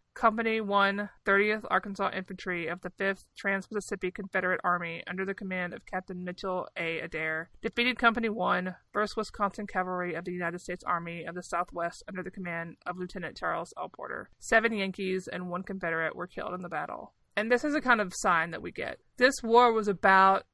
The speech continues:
enslaving human beings. And the type of monuments you see will always be about Confederate soldiers,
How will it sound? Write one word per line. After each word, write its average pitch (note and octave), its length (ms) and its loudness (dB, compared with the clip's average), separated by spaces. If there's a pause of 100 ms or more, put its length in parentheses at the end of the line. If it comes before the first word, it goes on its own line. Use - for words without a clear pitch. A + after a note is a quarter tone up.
enslaving G#3 560 4
human F#3+ 300 -4
beings. E3+ 440 -8 (300)
And G3+ 220 2
the G3 40 0
type G#3+ 200 0
of G3+ 100 -4
monuments A3 480 4
you C4 80 -2
see C#4 460 -2 (160)
will G#3+ 240 6
always A3+ 340 6
be G#3 220 4
about F3 420 4 (300)
Confederate F3 420 -2
soldiers, - 640 -10